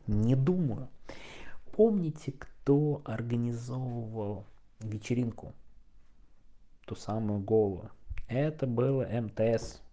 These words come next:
Да, потому что там иски к М Т С есть, это Евтушенков и так далее. Кстати, про Евтушенкова очень интересно. В той самой книге Хоффмана, которую я недавно рекомендовал, «Олигархи», там тоже есть про Евтушенкова и как он заработал свои деньги,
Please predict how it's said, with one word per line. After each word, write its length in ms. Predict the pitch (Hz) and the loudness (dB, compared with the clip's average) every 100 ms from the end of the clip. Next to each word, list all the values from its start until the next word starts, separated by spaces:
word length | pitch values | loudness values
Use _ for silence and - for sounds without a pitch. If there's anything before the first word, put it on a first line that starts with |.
| - - - - | -20 -18 -16 -8
Да, 320 | 107 135 127 | -4 -2 -2
потому 280 | 92 101 123 | -4 -2 -4
что 220 | - 120 | -4 -4
там 220 | 113 113 - | 0 0 2
иски 360 | 123 - 117 | 0 0 -2
к 100 | 107 | 0
М 120 | 104 104 | 0 2
Т 240 | 101 98 | 0 0
С 120 | - | 0
есть, 360 | 127 170 - - | 0 2 0 -4
это 160 | 104 | -4
Евтушенков 760 | 104 101 104 - 147 156 156 - | -4 -2 -6 -2 0 0 -2 -6
и 40 | |
так 160 | - 151 | -4 2
далее. 220 | 151 120 | 2 2
Кстати, 260 | - 113 - | 0 -6 0
про 120 | 113 | 2
Евтушенкова 520 | - - 120 104 113 | 2 -2 -2 0 0
очень 240 | 107 - | 0 -2
интересно. 480 | 107 113 110 - 107 - - - - - - | -4 0 0 0 -4 -8 -10 -10 -10 -12 -4
В 80 | - | 2
той 100 | 113 | 8
самой 260 | 110 107 | 8 8
книге 300 | - 107 101 | 4 0 0
Хоффмана, 480 | - 131 - 113 107 | 4 4 4 0 -2
которую 360 | 101 - 104 101 | -2 -4 -2 0
я 60 | |
недавно 320 | 101 101 101 | 0 2 0
рекомендовал, 540 | 98 - 104 101 104 92 | -2 -2 0 4 4 2
«Олигархи», 440 | 104 104 87 - | 2 0 -2 -6
там 120 | - - | -12 -8
тоже 280 | 113 113 | -6 -4
есть 260 | 107 101 - | -4 -4 -6
про 100 | 107 | -6
Евтушенкова 600 | 101 - - 135 131 - | -6 -4 2 4 2 -2
и 40 | 101 | -4
как 220 | 101 104 | -4 -2
он 120 | 104 - - - - - - - - - | -6 -8 -10 -10 -8 -8 -10 -14 -14 -2
заработал 420 | 98 110 107 107 | 2 4 4 0
свои 260 | - 98 98 | -4 -4 -2
деньги, 440 | 107 127 107 101 | 0 0 0 -4